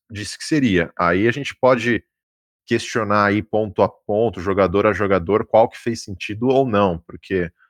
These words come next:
na minha visão aí al-, algumas contratações talvez não foram tão inteligentes, porque o mercado exigia que o Milan fosse muito cirúrgico por conta de, de limitações com a uefa, limitações de, de, de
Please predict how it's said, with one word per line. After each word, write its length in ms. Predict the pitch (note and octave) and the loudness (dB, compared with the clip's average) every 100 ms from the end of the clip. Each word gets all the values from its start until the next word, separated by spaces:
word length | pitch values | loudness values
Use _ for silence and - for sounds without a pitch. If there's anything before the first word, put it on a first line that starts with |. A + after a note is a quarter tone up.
| _ _ _ | _ _ _
na 160 | E2 F#2 | -10 -6
minha 240 | F#2+ G2+ | -2 -2
visão 540 | G2+ G2 E2 G2 G#2 G2+ | -2 -4 -2 0 2 2
aí 180 | F#2+ | 2
al-, 200 | F#2 E2+ E2 | 2 2 -4
algumas 340 | F#2 F2+ G2 | -8 -4 -4
contratações 1120 | - G#2 G2+ F#2+ F#2 F2+ - G2+ G#2+ A2+ - - | -4 -8 -4 -2 -2 -4 -6 -4 -4 -4 -10 0
talvez 520 | G#2+ G2+ F2 A2 A2 | 2 2 2 0 0
não 120 | A#2+ | -6
foram 320 | G#2 A#2 A#2 | -4 -4 -4
tão 200 | A2 A2+ | -4 -6
inteligentes, 840 | A#2 A#2 A#2+ B2+ F#2+ G2 F2+ - - | -6 -4 -4 -2 -4 -4 -4 -10 -18
porque 520 | F2 E2+ G2 F2+ E2+ D#2+ _ _ _ _ _ _ _ | -20 -12 -6 -4 -4 -8 _ _ _ _ _ _ _
o 80 | F#2+ | -4
mercado 500 | G2+ G2+ - B2+ C#3+ | -2 0 0 0 0
exigia 760 | B2+ A2 F#2 G#2 B2+ A#2+ F#2 - | -2 -2 -4 2 4 6 4 -2
que 480 | _ G#2+ G2 E2+ D#2+ | _ -8 -8 -8 -10
o 80 | G2+ | -10
Milan 280 | G#2 A2+ | -8 -8
fosse 320 | G#2+ A#2 - G#2+ | -8 -8 -8 -8
muito 220 | B2 A#2+ | -10 -8
cirúrgico 760 | - C3 A#2 G#2+ E2+ E2 - - _ - | -2 2 2 2 -2 -10 -18 -20 _ -14
por 120 | F2 | -12
conta 320 | - F#2+ G2 | -10 -4 -4
de, 220 | F2+ F#2+ | -4 -6
de 240 | E2 E2+ D#2+ _ _ - | -8 -12 -14 _ _ -10
limitações 640 | F#2+ G2 - F#2 - G2 | -8 -4 -2 -2 -4 -8
com 120 | - | -2
a 40 | C3+ | 0
uefa, 420 | G2+ A2 A2 - | 2 2 0 -6
limitações 640 | E2+ F2+ E2+ E2+ F#2+ F2+ | -8 -8 -8 -8 -10 -12
de, 200 | F2 E2+ | -10 -10
de, 340 | E2 E2+ E2 - | -8 -8 -10 -12
de 340 | D#2+ - - | -16 -16 -16